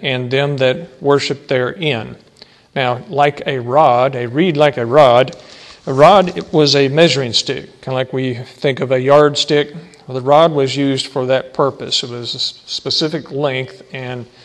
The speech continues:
it was used to measure the large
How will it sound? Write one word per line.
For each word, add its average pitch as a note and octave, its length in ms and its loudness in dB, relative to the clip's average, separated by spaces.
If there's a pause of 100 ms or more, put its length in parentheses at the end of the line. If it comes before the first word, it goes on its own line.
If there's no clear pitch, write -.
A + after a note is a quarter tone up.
(340)
it C#3+ 100 -6
was B2+ 520 -2
used D3 480 -4
to C3+ 100 -8
measure C3+ 420 -2
the B2+ 180 -8 (1300)
large C3+ 460 2